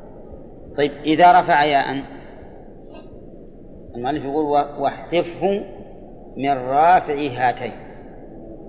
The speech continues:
إذا رفع ياء أيضا يحذف، تحذف الألف، تحذف الألف.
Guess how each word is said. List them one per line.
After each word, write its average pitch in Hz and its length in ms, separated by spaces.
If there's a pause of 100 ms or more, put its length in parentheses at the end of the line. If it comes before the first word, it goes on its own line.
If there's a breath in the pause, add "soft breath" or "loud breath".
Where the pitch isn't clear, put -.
(840)
إذا 160 280
رفع 143 200
ياء 143 320
أيضا 156 180
يحذف، 156 500
تحذف 151 240
الألف، 139 300 (1500)
تحذف 139 320
الألف. 123 300